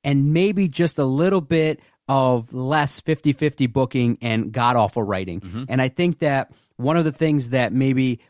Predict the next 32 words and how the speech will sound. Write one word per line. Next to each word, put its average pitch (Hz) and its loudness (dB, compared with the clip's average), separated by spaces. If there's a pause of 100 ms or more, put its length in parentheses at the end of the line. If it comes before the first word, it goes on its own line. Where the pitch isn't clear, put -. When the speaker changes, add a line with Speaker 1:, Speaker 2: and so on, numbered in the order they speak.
Speaker 1:
was 120 0
said 131 0
that 113 -2
maybe 123 0
people 120 -6
didn't 113 0
gravitate 120 0
towards, 131 0 (280)
but 123 -2
I 143 0
heard 110 2
it, 104 -6 (180)
was 113 0 (280)
they 135 2
said 147 0
too 185 0
much 165 0
middle 131 2
management. 104 -4 (220)
We 131 0
listened 147 0
to 127 -2
too 196 -2
many 180 2
cooks - -4
in 151 2
the 147 2
kitchen, 127 -2
way 160 0
too - 0
many 160 2
people. 135 -2